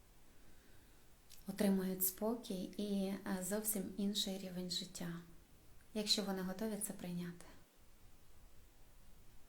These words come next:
І зараз відчуєте, як з великою вдячністю ви наповнені ресурсом.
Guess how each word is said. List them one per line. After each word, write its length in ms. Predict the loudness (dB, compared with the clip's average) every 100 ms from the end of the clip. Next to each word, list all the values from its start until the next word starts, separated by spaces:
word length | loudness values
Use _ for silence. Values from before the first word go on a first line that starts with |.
| -12 -14 -14 -10 -2
І 60 |
зараз 320 | 4 6 6
відчуєте, 480 | 2 2 4 4 4
як 220 | 2 2
з 100 | 2
великою 380 | 2 0 0 -2
вдячністю 840 | 0 2 2 2 2 0 0 -2 -4 -8 -12 -10 -10 -4
ви 280 | 0 4 6
наповнені 760 | 6 4 4 4 4 4 4 2
ресурсом. 760 | 2 2 2 -2 -2 -2 -4